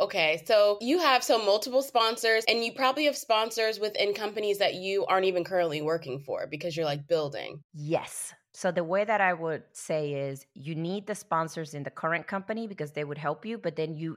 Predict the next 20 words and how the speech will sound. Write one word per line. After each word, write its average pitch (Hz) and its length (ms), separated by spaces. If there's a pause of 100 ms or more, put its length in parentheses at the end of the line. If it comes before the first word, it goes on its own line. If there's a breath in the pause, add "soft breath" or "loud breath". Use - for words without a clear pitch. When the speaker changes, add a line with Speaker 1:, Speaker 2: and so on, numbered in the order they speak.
Speaker 2:
to 180 120
your 151 160
point, 160 500 (100)
you're 160 200
forward 196 540
thinking, 135 480
you're 147 120
being 185 220
strategic 160 580
about 143 240
your 127 120
future. 147 420
So 180 180
for 160 220
example, 147 500
my 165 280
goal 147 340
right 139 240
now 139 380
is 156 400